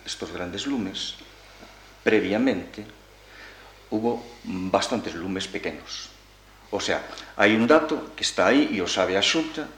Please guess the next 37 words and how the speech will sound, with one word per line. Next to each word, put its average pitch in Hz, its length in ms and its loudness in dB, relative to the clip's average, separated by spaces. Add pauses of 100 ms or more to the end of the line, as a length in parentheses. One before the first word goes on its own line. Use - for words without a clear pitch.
(140)
porque 80 240 -10
o 78 60 -12
ten - 180 -4
identificado 110 640 -2
e 95 80 0
o - 60 -4
saben 123 260 0 (380)
os - 100 -8
corpos 113 320 -2
e 95 60 -10
forzas 98 260 -2
de - 60 -6
seguridade 92 260 -2
que 95 80 -2
traballan 104 320 2
na 92 80 -2
investigación. 73 560 -6 (140)
É 92 80 -8
dicir, - 180 -14 (480)
si - 240 -2
vamos 123 220 6
a 120 80 0
citar 117 180 2
aquí 104 80 0
en - 80 -2
Pontevedra, 101 400 4
que 95 80 -4
coñecemos 87 560 -4
todos, 85 400 0 (400)
del 82 140 -8
lume 104 240 2
de 92 100 2
Sallar, 85 480 0 (680)
que - 80 -18
chega 90 260 0
a - 80 -8
Catoira, 175 560 2